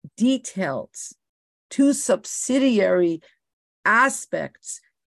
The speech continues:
in the choosing of the Mikdash in Yerushalayim, each one in its time. Habchira b'makom hamikdash, asher bahar hamaria,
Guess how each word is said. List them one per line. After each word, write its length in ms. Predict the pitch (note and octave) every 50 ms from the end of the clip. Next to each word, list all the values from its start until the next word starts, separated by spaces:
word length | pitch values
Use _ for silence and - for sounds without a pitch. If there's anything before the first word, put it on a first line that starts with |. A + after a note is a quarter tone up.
| _ _ _ _ _
in 380 | - A3 G#3+ G3+ G3 F#3+ F#3 F3+
the 480 | F#3+ F3 F3+ F3 E3 E3 E3 D#3+ D#3+ - _ _ _ _ _ _ _ _ _ _
choosing 920 | - - - - - - C4+ C#4 C#4+ C#4 A3 F3 G3+ F#3 E3 D3 C#3+ C#3+ - - _ _ _ _ -
of 160 | G3 F#3+ D#3+
the 80 | F3+ F3+
Mikdash 480 | F#3 G3+ G#3 - - F3+ F#3 F#3 - -
in 120 | - F3
Yerushalayim, 800 | E3 D#3 D#3 - - - - D3 B2+ B2+ D3 D3+ E3 F3 G3+ A3 - _ _ _ _ _ _ _ _ _
each 320 | - A#3+ A#3+ A3 - - -
one 220 | G3 G3+ G3 F#3
in 160 | - - -
its 180 | D#3+ D3 - -
time. 320 | - D#3 G2 - - - _ _ _ _ _ _ _ _ _ _ _ _ _ _ _ -
Habchira 680 | - A3 A3 - A3+ G#3+ - - - C4+ C#4 C4+ C4 A#3
b'makom 920 | F#3+ D3 - F#3+ F#3 F#3 F#3+ F#3+ F#3+ G3 A3 A3+ A3 - - G#3 G#3 G#3
hamikdash, 720 | G#3 G3 F3 F3+ F3 - _ - D3+ E3 G#3+ C#4 - - - - _ _ _ _ _ - - - _ -
asher 300 | G3 G#3 - - F#3+ -
bahar 500 | - E3 - - G3+ F#3 G3+ A#3 A#3 A3
hamaria, 720 | F#3 G#3 F#3+ F#3+ F3+ E3+ D3+ D3 C3+ - C3+ C#3+ F#3+ C4+